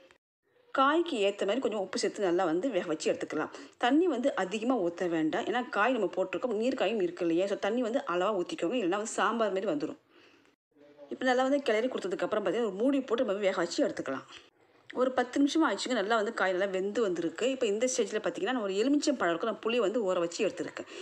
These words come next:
இப்ப இந்த புளி தண்ணி சேர்த்துக்கலாம். நம்ம இதுல வந்து தக்காளி, வெங்காயம், பூண்டு எதுவுமே சேர்க்க கிடையாது. இப்ப லைட்டா கொதிக்க ஆரம்பிக்குது இல்லையா? இப்ப இந்த ஸ்டேஜ்ல நம்ம வறுத்து பொடி பண்ணி வச்சிருக்க அந்த பவுடர் இருக்கு இல்லையா? அதை சேர்த்து நல்லா வந்து கிளறி கொடுத்துக்கோங்க.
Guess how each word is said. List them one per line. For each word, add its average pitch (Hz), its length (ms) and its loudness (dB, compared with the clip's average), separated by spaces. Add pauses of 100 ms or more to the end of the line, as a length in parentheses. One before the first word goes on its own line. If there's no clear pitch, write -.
இப்ப - 180 -4
இந்த 202 120 0
புளி 269 120 0
தண்ணி 226 180 0
சேர்த்துக்கலாம். 170 420 -4
நம்ம 220 200 0
இதுல 196 200 0
வந்து 202 240 0
தக்காளி, 196 420 0
வெங்காயம், 185 400 2
பூண்டு 196 180 -2
எதுவுமே 190 260 0
சேர்க்க 185 260 -2
கிடையாது. 156 480 -2 (1120)
இப்ப 269 220 0
லைட்டா 254 180 2
கொதிக்க 240 340 2 (200)
ஆரம்பிக்குது 214 460 0
இல்லையா? 190 100 4
இப்ப 294 140 2
இந்த 220 160 0
ஸ்டேஜ்ல 196 340 0
நம்ம 254 160 2
வறுத்து 226 600 0
பொடி 220 160 0
பண்ணி 247 160 -2
வச்சிருக்க 185 180 -2
அந்த 208 120 0
பவுடர் 202 340 0
இருக்கு 180 160 -2
இல்லையா? 254 160 0
அதை 185 140 -2
சேர்த்து 233 220 -4
நல்லா 196 260 0
வந்து 214 180 0
கிளறி 160 220 -2
கொடுத்துக்கோங்க. 156 520 -4